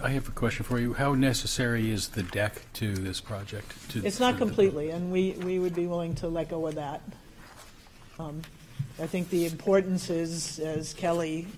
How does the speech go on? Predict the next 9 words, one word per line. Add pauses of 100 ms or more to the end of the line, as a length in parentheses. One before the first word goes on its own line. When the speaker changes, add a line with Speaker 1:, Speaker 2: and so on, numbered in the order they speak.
(120)
Speaker 2:
eloquently
said,
is (340)
they're
trying
to
solve
a
problem.